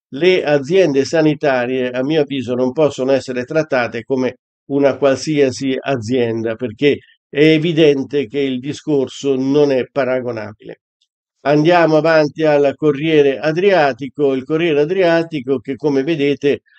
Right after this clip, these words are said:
ha in primo piano la dengue nelle Marche, cos'è, come si prende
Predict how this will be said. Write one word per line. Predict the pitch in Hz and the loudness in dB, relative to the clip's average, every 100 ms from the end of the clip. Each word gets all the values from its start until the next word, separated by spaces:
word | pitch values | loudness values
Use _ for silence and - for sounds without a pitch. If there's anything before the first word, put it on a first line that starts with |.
| _ | _
ha | 143 147 | -2 -2
in | 139 139 127 | 0 -4 -4
primo | 160 160 139 127 117 120 _ | -4 0 2 2 -2 -10 _
piano | - 170 131 123 117 | -4 0 0 0 -2
la | 139 | 0
dengue | 170 165 143 143 | 2 2 2 2
nelle | 165 165 | 2 2
Marche, | 147 143 123 - 135 | 2 2 0 -4 -8
cos'è, | 160 143 151 | -6 -2 -2
come | 120 151 147 | 0 -2 -2
si | 156 | -4
prende | 151 165 147 139 139 | -6 0 2 2 -2